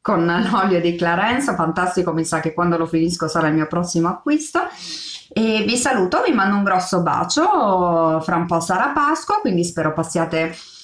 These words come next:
eh, una serena Pasqua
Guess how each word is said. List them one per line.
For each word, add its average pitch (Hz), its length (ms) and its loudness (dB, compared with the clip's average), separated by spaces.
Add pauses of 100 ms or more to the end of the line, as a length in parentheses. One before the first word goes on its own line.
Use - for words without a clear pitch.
(320)
eh, 165 800 2
una 156 240 2
serena 165 420 -2
Pasqua 440 420 -2